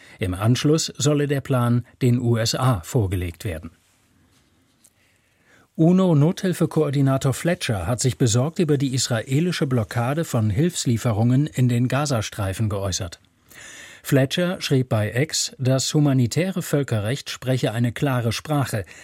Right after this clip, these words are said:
Man müsse Zugang bekommen, um lebensnotwendige Güter liefern zu können. Ausdrücklich forderte Fletcher, die Waffenruhe im Gazastreifen müsse halten. Zuvor hatte bereits das Internationale Komitee vom Roten Kreuz die Befürchtung geäußert,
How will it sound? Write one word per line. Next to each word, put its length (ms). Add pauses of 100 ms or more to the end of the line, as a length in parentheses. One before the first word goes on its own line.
(160)
Man 220
müsse 360
Zugang 500
bekommen, 500 (240)
um 220
lebensnotwendige 1000
Güter 320
liefern 320
zu 140
können. 340 (600)
Ausdrücklich 600
forderte 380
Fletcher, 520 (320)
die 100
Waffenruhe 540
im 160
Gazastreifen 640
müsse 280
halten. 320 (1400)
Zuvor 400
hatte 220
bereits 380
das 200
Internationale 840
Komitee 480
vom 220
Roten 340
Kreuz 400
die 80
Befürchtung 560
geäußert, 520